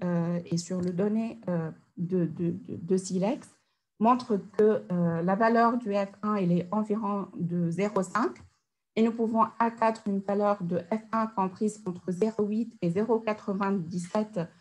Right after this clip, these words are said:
en utilisant notre méthode d'évaluation. Et pour les données de l'onicep, donc la valeur de F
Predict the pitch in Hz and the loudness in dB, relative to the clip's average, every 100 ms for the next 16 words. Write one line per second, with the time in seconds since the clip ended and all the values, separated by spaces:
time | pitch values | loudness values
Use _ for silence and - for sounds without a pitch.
0 | _ _ - 214 220 220 185 185 185 247 | _ _ 0 2 2 0 0 0 0 0
1 | 247 170 - 175 170 175 240 202 208 202 | 0 -4 -2 2 2 2 2 2 0 0
2 | 185 175 175 160 - _ _ _ _ _ | 0 -2 -4 -12 -14 _ _ _ _ _
3 | _ _ _ _ - 202 220 226 226 214 | _ _ _ _ 4 6 6 4 4 6
4 | 196 196 190 208 175 180 170 170 190 185 | 4 2 2 2 2 4 4 4 4 4
5 | 170 214 302 - 175 180 202 202 220 208 | 2 -2 -4 -4 -6 -2 0 0 2 2
6 | 208 214 214 196 - 190 | 2 0 0 -4 -4 -6